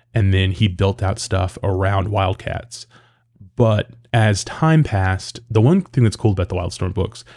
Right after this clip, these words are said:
is that throughout the nineties and two thousands, Jim Lee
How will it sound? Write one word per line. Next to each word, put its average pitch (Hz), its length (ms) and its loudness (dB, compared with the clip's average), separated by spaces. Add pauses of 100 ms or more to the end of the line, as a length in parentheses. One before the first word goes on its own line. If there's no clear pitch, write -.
(300)
is 107 140 2
that - 320 -2
throughout 123 200 2
the 139 60 2
nineties 101 380 4
and 95 80 -2
two 101 120 -6
thousands, 90 560 -2 (120)
Jim 101 300 2
Lee 98 480 0